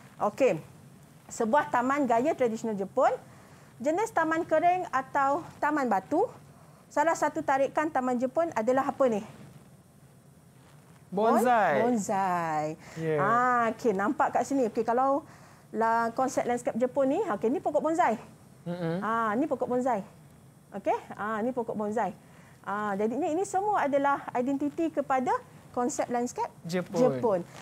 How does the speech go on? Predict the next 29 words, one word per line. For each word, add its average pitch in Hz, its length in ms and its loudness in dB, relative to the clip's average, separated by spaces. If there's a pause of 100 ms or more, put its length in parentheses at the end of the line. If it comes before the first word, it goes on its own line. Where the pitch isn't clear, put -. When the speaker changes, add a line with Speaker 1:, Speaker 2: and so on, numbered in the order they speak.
(160)
Speaker 1:
Okey, 190 300 2
sebenarnya, 311 600 4 (340)
um, 233 400 0 (360)
Afiq, - 380 -2 (680)
landscape 294 440 -2
ni 302 200 0
dia 285 100 0
ada 240 160 0
banyak. 220 480 0 (300)
Speaker 2:
Mhm. 160 240 -6
Speaker 1:
Ada 220 180 2
banyak 277 300 0
konsep. 208 420 -4 (160)
Okey, 226 240 -2
yang 254 140 0
ini 320 220 -2
yang 247 100 0
lima 294 320 0
saja 277 260 -2
yang 262 140 0
cikgu 262 260 -6
ketengahkan. 208 720 -6
Speaker 2:
Baik. 160 480 -2
Speaker 1:
Ah, 180 380 -2
okey. 285 300 -2 (280)
Landscape 285 400 0
ini 349 140 0
berbeza 277 560 0
mengikut 247 560 0